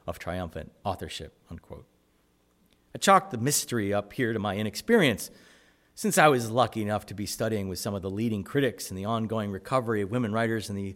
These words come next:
United States. Cer-, well, certainly they'd be able to fill me in. But none of them,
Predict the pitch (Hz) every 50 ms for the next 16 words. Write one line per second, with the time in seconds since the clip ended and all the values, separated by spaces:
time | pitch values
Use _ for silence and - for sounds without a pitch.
0 | - - - 110 107 95 80 - - - - 170 160 135 123 - - - - 135
1 | 123 - - - - - - - - - - - - 180 185 - - 123 113 107
2 | 95 139 165 170 131 113 101 95 101 101 101 98 - - 123 110 101 98 95 95
3 | 95 120 147 185 196 - - - - _ _ _ _ _ _ _ _ _ _ -
4 | - 196 202 202 240 311 311 285 285 277 247 208